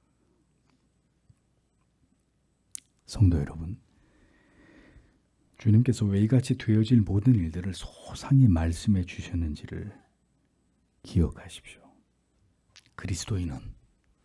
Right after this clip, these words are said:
세상 사람들 말고 그리스도인은 마지막 날을 언제나 생각하고 대비하는 자들입니다. 우리가 이 땅에 살아가도록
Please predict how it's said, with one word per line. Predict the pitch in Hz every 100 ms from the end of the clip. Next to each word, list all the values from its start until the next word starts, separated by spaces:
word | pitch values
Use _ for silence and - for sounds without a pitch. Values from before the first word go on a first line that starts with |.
| _ _ _
세상 | - - 104 113
사람들 | 107 85 78 101
말고 | 87 76 82 - _ _ -
그리스도인은 | - 98 - 82 78 69 - _ _ _ _ _ _ _ _ _ 415 403 - _ _ _ _ _ _ _ _ _ _
마지막 | 87 85 92 98 117
날을 | 104 80 90 -
언제나 | 90 82 76 73
생각하고 | 67 - 90 78 - - - 101 104 _ _ _ -
대비하는 | - 85 73 65 67
자들입니다. | - - - - _ _ _ _ _ _ _ _ _ _ _ _ _ _ _ _ _ _ _ _ _ _
우리가 | 110 110 117
이 | 143
땅에 | 131 120 117
살아가도록 | - 135 113 87 101 131 -